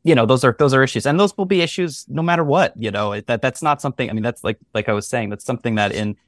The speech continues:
in politics and economics and health and all this different stuff, like, those are, those are issues that we deal with. I, I do think it's been a positive, and I do think it, I will say, it's,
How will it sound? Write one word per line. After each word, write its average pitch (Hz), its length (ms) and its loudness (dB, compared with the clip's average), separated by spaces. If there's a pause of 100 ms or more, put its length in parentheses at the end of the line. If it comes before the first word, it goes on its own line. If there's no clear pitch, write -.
(140)
in 107 300 0
politics 110 600 0
and 104 100 -4
economics 110 640 0
and 101 160 -6
health 110 440 2
and 101 120 -2
all 110 120 0
this 110 160 -10
different 101 260 -6
stuff, 104 240 -4
like, 98 140 -10
those 101 160 0
are, 98 180 -2 (360)
those 113 140 -2
are 110 100 4
issues 107 260 -2
that 107 120 -2
we 104 120 -6
deal 101 220 -4
with. 98 220 -4
I, 107 160 0
I 117 60 2
do 127 100 0
think 131 220 -4
it's 127 120 -10
been 123 120 -2
a 110 40 -2
positive, 110 460 2
and 131 80 -4
I 160 80 2
do 214 200 -4
think 226 240 -4
it, 208 200 -2
I 151 80 2
will 170 160 -2
say, 165 320 -2 (880)
it's, - 400 -6